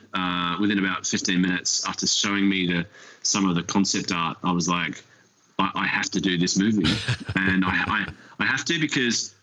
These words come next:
Speaker 1: I had such a strong vision for it." <laughs>
Speaker 2: Yeah.
Speaker 1: Like, it was, it was just, it was mind blowing how I went from being, "I'm not sure I should be doing a Star Wars movie, but I, I need to do the meeting. I'd like to do the meeting,"
Speaker 2: Yep.
Speaker 1: to, "I absolutely categorically have to do a Star Wars movie."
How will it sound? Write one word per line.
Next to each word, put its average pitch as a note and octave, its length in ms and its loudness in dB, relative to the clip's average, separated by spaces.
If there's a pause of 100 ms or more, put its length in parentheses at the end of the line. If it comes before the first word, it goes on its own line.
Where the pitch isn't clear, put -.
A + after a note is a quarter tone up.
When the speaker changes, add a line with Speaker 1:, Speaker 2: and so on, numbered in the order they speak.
(160)
Speaker 1:
I A2+ 60 -2
had A#2+ 120 0
such - 320 0
a C3 60 2
strong A2 360 2
vision B2+ 240 4
for E2+ 260 0
it." - 120 -4
<laughs> - 40 -20 (260)
Speaker 2:
Yeah. D2+ 100 2 (460)
Speaker 1:
Like, B2+ 140 0
it B2+ 100 2
was, B2 360 0 (480)
it B2 80 2
was A2+ 320 2
just, - 320 -2 (200)
it A#2+ 140 0
was F#2+ 280 0 (220)
mind B2 560 6
blowing F2+ 320 2
how G2 180 0 (140)
I G2 40 0
went G2 140 0
from F#2+ 160 4
being, F#2 460 2
"I'm F#2 100 4
not G#2 160 2
sure G#2 180 0
I F2+ 140 0 (300)
should - 180 2
be F#2 80 4
doing F#2 200 2
a F2 40 0
Star G#2+ 240 2
Wars G#2+ 160 2
movie, F#2 320 4
but A2+ 180 0
I, F#2+ 80 2 (140)
I F#2 120 0
need F#2+ 160 2
to - 80 -2
do F2 80 4
the D#2+ 60 4
meeting. F2+ 400 0
I'd E2 100 2
like F#2 140 0
to E2+ 80 0
do D#2+ 60 2
the E2+ 60 4
meeting," F#2 280 2 (200)
Speaker 2:
Yep. - 120 -4
Speaker 1:
to, G2 460 2 (200)
"I G#2 240 2
absolutely G2 640 0
categorically F2+ 640 0
have E2 140 -2
to - 80 0
do F2 60 2
a E2 40 0
Star E2+ 260 0
Wars F2 200 0
movie." - 260 0